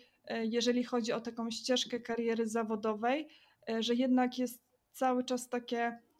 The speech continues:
już coraz mniej, ale gdzieś można odczuć, że jest takie przekonanie, że u panów to jest, e, bardziej naturalne, że oni awansują i że sięgają po kolejne jakby stopnie na ścieżce kariery zawodowej, a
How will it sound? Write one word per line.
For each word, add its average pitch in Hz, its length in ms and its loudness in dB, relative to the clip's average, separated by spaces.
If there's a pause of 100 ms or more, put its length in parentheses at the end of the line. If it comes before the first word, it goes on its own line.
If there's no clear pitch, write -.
(200)
już 247 220 2
coraz 254 360 2
mniej, 254 480 4
ale 247 380 4
gdzieś 240 540 -4
można 247 480 4
odczuć, 233 540 -2
że 233 80 -2
jest 240 200 -4
takie 240 220 -4
przekonanie, 240 600 0
że 240 120 -2
u 247 80 -6
panów 240 360 -2
to 247 80 -2
jest, 233 320 -4 (380)
e, 226 320 0
bardziej 247 500 6
naturalne, 226 720 2
że 220 140 -2
oni 226 260 -2
awansują 226 840 0
i 220 160 -2
że 220 260 -2 (280)
sięgają 226 520 0
po 226 140 -4
kolejne 226 680 0 (300)
jakby 226 340 -4
stopnie 226 720 -2
na 220 160 0
ścieżce 226 500 -4
kariery 226 400 0
zawodowej, 226 680 0 (400)
a 233 400 4